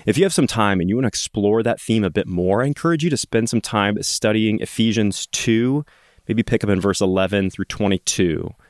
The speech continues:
as a starting place. This chapter in First Chronicles not only causes us to look beyond David to Jesus, it also helps us look to the future realization of God's kingdom and the new heavens and new earth.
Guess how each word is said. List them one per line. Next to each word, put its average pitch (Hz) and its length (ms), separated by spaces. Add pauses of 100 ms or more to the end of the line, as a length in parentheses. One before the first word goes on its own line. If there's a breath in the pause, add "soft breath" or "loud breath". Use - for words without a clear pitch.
as 90 100
a 87 40
starting 87 420
place. - 540 (540 loud breath)
This 135 140
chapter 135 360
in 104 80
First 117 240
Chronicles 101 520
not 104 160
only 117 200
causes 101 520
us 92 120
to - 140
look 98 280
beyond 101 640
David 101 580
to 98 100
Jesus, 95 800
it - 180
also 135 640
helps 104 260
us 104 160
look 104 180
to - 100
the 95 120
future 110 400
realization 92 800
of 85 180
God's 92 320
kingdom 76 500 (340 soft breath)
and 87 120
the 85 40
new 98 120
heavens 95 420
and 85 120
new 85 220
earth. 73 340